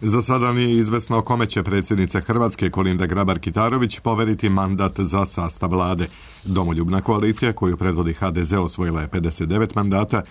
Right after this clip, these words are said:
Koalicija Hrvatska raste sa Socijaldemokratskom partijom na čelu tri mandata manje. Kao treća snaga u Saboru sa devetnaest poslanika, posljednju reč o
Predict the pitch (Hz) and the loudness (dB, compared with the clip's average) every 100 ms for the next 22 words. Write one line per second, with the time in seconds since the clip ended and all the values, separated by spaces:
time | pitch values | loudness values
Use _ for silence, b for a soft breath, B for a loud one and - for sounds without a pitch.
0 | B B - 117 98 95 101 92 101 95 | B B 0 2 2 0 0 0 0 0
1 | 95 104 95 98 - 92 - 85 - 90 | 0 0 0 0 0 -4 -2 -4 -2 -2
2 | 87 85 87 87 90 - 95 98 85 107 | 0 0 0 0 -2 0 -2 -2 -2 -2
3 | 95 90 104 101 110 104 104 90 78 98 | 0 0 0 0 0 0 0 0 -2 0
4 | 104 113 85 B B B - 220 208 185 | 0 2 0 B B B -4 -2 0 0
5 | 139 104 85 98 90 87 78 92 90 120 | -2 -2 -2 -2 0 0 0 -2 0 0
6 | - - 85 78 82 101 95 - 117 127 | -2 -2 -4 -2 -4 -2 -2 0 0 0
7 | 120 117 113 123 113 113 104 113 107 92 | -2 -2 0 0 0 2 2 2 0 0
8 | 87 | -2